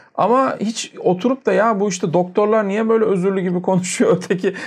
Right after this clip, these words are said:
karakterler niye sürekli olayları üç saat anlatıyor? Karşıdaki polisler niye mal mal dinleyip "Evet peki tamam başka" deyip gidiyor? Hani bunları hiç sorgulamamış kimse yani, projeyi değerlendiren. "Ya abi burada bir sorun var.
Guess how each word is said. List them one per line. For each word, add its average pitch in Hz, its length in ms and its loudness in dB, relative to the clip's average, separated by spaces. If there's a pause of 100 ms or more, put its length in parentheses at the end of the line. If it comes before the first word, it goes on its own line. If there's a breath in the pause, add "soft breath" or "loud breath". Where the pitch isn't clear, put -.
karakterler 180 640 2
niye 202 160 2
sürekli 208 340 2
olayları 190 480 2
üç 185 220 -2
saat 180 240 2
anlatıyor? 170 560 0
Karşıdaki 180 580 0
polisler 180 540 0
niye 214 220 -2 (260 loud breath)
mal 180 240 2
mal 180 240 2
dinleyip 175 340 0
"Evet 175 340 2
peki 185 300 0
tamam 170 380 0
başka" 165 420 0
deyip 165 220 -2 (120)
gidiyor? 175 480 2 (300 loud breath)
Hani 180 180 0
bunları 320 300 0
hiç 320 120 0
sorgulamamış 262 720 2
kimse 151 280 -2
yani, 135 160 2
projeyi 160 420 2
değerlendiren. 156 600 2
"Ya 151 140 0
abi 170 260 0
burada 175 220 0
bir 180 60 -4
sorun 202 360 0
var. 147 260 -2